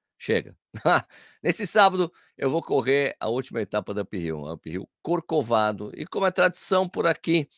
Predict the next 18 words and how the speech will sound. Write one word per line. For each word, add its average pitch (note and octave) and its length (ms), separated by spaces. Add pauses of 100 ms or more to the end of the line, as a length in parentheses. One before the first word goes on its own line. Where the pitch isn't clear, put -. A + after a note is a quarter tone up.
(240)
eu C3 100
bati - 260
um D3 80
papo C3+ 320
com - 120
a B2+ 60
Chub, G#2 480
que - 100
é G#2 40
diretora A#2+ 500
técnica A#2 500
da A2+ 100
prova, G2+ 460 (240)
pra B2 80
ela B2 80
contar C3 240
os B2 100
detalhes A2+ 600